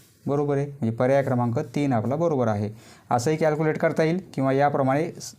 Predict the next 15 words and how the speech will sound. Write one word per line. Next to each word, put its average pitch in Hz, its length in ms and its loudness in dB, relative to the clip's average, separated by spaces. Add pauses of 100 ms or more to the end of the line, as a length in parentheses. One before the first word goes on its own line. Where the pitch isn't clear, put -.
समीकरण 143 560 0
तयार 127 220 2
करून 131 360 -2
कॅल्क्युलेट 143 420 0
करता 135 280 0
येईल. 107 200 0 (340)
म्हणजे 123 220 2
एक्सची 139 240 -2
व्हॅल्यू 143 220 2
किती 160 160 -2
पाहिजे? 170 340 2 (140)
नऊ 123 220 2
लाख. 101 200 -2 (880)
चौथा 160 320 6
प्रश्न, 170 400 0